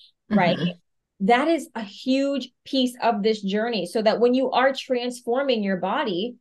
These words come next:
Speaker 1: whether it's losing weight, whether it's toning up or, you know, gaining muscle, whatever that goal is, this work that needs to be out of love. It has to be, "I'm going to work out because I love myself.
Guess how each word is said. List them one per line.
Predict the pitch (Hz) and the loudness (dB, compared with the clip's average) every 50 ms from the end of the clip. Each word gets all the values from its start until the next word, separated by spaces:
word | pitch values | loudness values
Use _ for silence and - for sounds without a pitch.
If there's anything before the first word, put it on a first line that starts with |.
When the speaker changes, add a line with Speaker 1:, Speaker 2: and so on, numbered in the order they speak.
| _ _ _ _ | _ _ _ _
Speaker 1:
whether | 226 254 269 277 | 4 6 6 6
it's | 285 - - | 4 2 -2
losing | 277 285 269 302 294 294 269 | -2 -2 -2 -4 -4 2 4
weight, | 240 185 135 - | 4 4 4 0
whether | 180 202 214 240 | -2 0 2 2
it's | 254 254 - | 0 0 -2
toning | - - 294 294 311 311 302 277 | -8 -8 -6 -4 -4 -4 -2 -2
up | 220 170 156 170 - | 0 0 0 -2 -2
or, | - 202 202 196 196 196 - - - _ _ | 0 0 2 2 0 -2 -6 -14 -20 _ _
you | 254 262 | -2 2
know, | 226 202 185 196 | 2 2 2 2
gaining | 196 196 - 226 220 240 269 302 311 311 | 0 0 2 2 2 4 2 0 0 -2
muscle, | 302 320 320 - - 208 175 180 | -2 -4 -4 -2 0 2 2 2
whatever | 190 240 254 277 320 330 359 370 | 4 2 4 4 2 2 0 0
that | 339 330 302 277 240 | 0 0 -2 -2 2
goal | - 254 277 269 240 - - | 6 8 8 8 6 4 0
is, | - 349 427 427 349 226 180 - 190 202 202 - - - _ _ _ _ _ _ _ _ _ _ - | 0 2 2 2 2 2 0 -2 -4 -8 -12 -14 -20 -20 _ _ _ _ _ _ _ _ _ _ -6
this | 185 180 233 294 370 339 - - | 0 2 4 4 4 2 0 -6
work | 196 185 262 311 381 339 - - - - - - _ _ _ - | 0 2 2 4 4 2 -2 -4 -8 -16 -20 -20 _ _ _ 0
that | 240 - | 2 2
needs | 262 285 330 311 - | 2 -2 -2 -4 -4
to | - 311 | -4 -4
be | 240 247 240 | -2 -2 -2
out | 240 226 185 | 0 0 -2
of | 175 | -2
love. | 170 185 277 349 220 - - - - - _ _ _ _ _ _ _ _ _ _ _ _ _ _ _ _ _ _ _ | -2 0 0 0 0 -2 -4 -8 -14 -18 _ _ _ _ _ _ _ _ _ _ _ _ _ _ _ _ _ _ _
It | 247 233 226 | 2 2 2
has | - - 277 269 285 294 - | 2 2 2 4 4 2 0
to | - 262 240 | 0 0 0
be, | 269 285 277 247 220 220 - _ _ _ | 0 0 0 0 -2 -4 -8 _ _ _
"I'm | - 208 240 269 294 262 | 0 2 4 4 4 4
going | 269 269 262 262 254 - | 4 4 4 4 0 -4
to | - 240 226 214 214 214 - _ | -6 -6 -6 -6 -6 -8 -14 _
work | - 185 190 226 247 247 240 | -8 -2 0 0 0 2 0
out | 233 202 196 190 - - - | 0 0 0 0 -2 -4 -4
because | 196 208 202 - 214 202 | -6 -6 -4 -6 -6 -4
I | 208 185 180 | -2 -2 -2
love | 170 170 165 165 165 | 0 -2 -4 -4 -6
myself. | 156 143 160 - - 139 - | -10 -10 -10 -8 -8 -8 -8